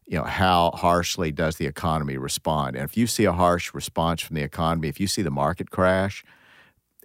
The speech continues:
it's gonna stop. I guarantee you. He won't continue it. So it might be that, that he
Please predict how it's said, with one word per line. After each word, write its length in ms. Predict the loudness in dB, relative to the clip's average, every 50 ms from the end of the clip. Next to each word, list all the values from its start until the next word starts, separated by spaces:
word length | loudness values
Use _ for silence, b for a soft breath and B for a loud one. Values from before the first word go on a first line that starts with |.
| _ -4
it's 160 | -2 -2 -2
gonna 220 | -2 -2 -2 -2
stop. 440 | -4 -2 -2 0 0 0 -2 -6 -8 _ _ _ _ -4
I 80 | -2
guarantee 600 | -2 0 0 0 0 -2 -4 -4 -4 -4 -4 -4
you. 260 | -4 -6 -10 -12 -14 -4
He 140 | -2 0 0
won't 420 | 2 4 4 4 4 2 0 -4
continue 520 | -4 -4 -4 0 0 2 2 2 2 0 -2
it. 120 | -2 -2
So 300 | 0 2 4 4 4 2 B B B B B B B B B B _
it 120 | 2 2 4
might 300 | 6 4 4 4 4 4
be 220 | 4 4 4 4
that, 400 | 6 6 4 4 4 2 -2 0
that 260 | 2 2 2 2 -2
he 400 | -6 -6 -4 -2 -2 -2 -2 -4